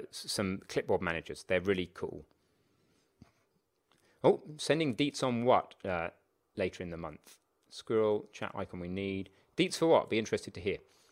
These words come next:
Just gonna down my, my camera a little bit. All right, so now how's this gonna work? What I want to be to do, let's, let's take a, <laughs> okay, let's make, let's have a bit of fun with it.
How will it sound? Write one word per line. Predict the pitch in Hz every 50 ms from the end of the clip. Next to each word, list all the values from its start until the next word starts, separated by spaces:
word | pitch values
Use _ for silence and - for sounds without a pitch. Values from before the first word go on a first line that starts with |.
| _ _ _ _ _ _
Just | - -
gonna | 107 95 87 - - _ _ - 110 _ _ _ _
down | - 104 98 92 92 87
my, | 85 82 82 85 85 85 85 -
my | 92 85 82
camera | - - 110 95 87 85 80
a | 80
little | 80 78 76
bit. | 69 - - - - - - - - - - -
All | 311 349 320 311 285 233
right, | 170 123 92 80 73 -
so | - - - - 208 226 240 190 143 110 90 82 82 82 82 82 73 - - - _ _ _ _
now | 127 170 233 135 - - -
how's | - 98 127 185 196 107
this | 131 - -
gonna | - 143 107 90
work? | 85 87 78 - - - - - _ _ _ _ _ - - - - _ _ _
What | - 139 208 226
I | 208
want | 175 165 175
to | 175
be | 160 165
to | 160
do, | 139 - 78 85
let's, | 117 160 - -
let's | 156 147 151 -
take | - - - 156 151 - -
a, | 110 98 98 - - -
<laughs> | - - 185
okay, | 175 165 160 156 - 87 85
let's | 113 127 -
make, | 143 131 135 -
let's | 143 113
have | 135 120
a | 117
bit | 104 -
of | -
fun | - 120 104 92
with | 85
it. | 73 -